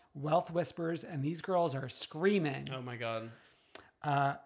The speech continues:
Speaker 1: but the Giudice family's lawyer, James Leonard, <laughs> tells Page Six Style, "The gifts were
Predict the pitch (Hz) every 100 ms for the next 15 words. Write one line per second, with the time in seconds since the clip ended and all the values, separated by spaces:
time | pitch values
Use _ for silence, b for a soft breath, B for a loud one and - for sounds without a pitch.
0 | _ 170 170 165 180 262 294 226 170 170
1 | 156 160 151 220 240 170 151 156 160 175
2 | 208 240 190 185 247 - 269 262 - 277
3 | 302 - 233 214 - 214 208 170 170 190
4 | 247 269 240 196 185